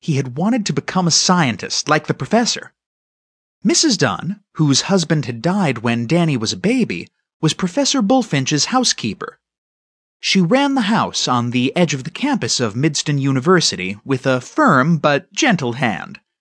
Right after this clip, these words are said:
And the professor had been Danny's first guide and teacher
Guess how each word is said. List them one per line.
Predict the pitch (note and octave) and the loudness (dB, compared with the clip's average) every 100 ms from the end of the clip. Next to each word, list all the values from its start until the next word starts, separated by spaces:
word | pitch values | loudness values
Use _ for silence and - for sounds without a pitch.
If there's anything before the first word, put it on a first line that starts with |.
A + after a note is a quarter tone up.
| _ _ _ _ _ | _ _ _ _ _
And | D#3 | -4
the | C#3 | -2
professor | - E3 E4+ D#4+ - G2 G2 | -4 -4 -2 -2 -2 -4 -4
had | - C#3 | -6 -2
been | C#3+ C#3 | -2 0
Danny's | E3 F3 E3+ D3+ | 2 4 2 0
first | - B3+ C4 - - | -2 -2 0 -2 -2
guide | C4+ A3+ A2 G#2+ - | -2 0 -2 -4 -2
and | D#3 | -4
teacher | - B3+ A#3 - - | -2 -4 -4 -6 -10